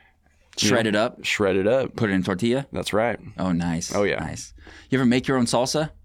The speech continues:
Speaker 1: No.
Speaker 2: Oh, man, it's fun.
Speaker 1: I don't have, I don't have time for that. I'm too busy up on the roof.
Speaker 2: Yeah.
Speaker 1: You know?
Speaker 2: <laughs>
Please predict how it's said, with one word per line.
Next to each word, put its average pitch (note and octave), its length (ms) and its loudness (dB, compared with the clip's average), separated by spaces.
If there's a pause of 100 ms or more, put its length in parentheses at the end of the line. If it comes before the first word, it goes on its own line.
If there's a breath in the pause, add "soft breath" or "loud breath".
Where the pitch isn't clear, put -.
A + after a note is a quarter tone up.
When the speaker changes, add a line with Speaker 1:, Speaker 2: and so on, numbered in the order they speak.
(280 loud breath)
Speaker 1:
No. - 400 -2 (100)
Speaker 2:
Oh, G2 140 -4
man, F2+ 260 0
it's F#2+ 120 -4
fun. F#2 400 -2 (320)
Speaker 1:
I - 60 0
don't D#3 140 2
have, C3+ 220 0
I C3 80 -2
don't E3+ 140 2
have A2+ 140 0
time B2 200 -2
for G#2+ 120 -2
that. C3+ 180 2
I'm C3 120 0
too - 140 0
busy B2 320 4
up B2 140 2
on B2 120 4
the G#2 80 4
roof. C3 360 4
Speaker 2:
Yeah. A2 400 4
Speaker 1:
You A#2 80 4
know? A#2 300 4
Speaker 2:
<laughs> - 40 2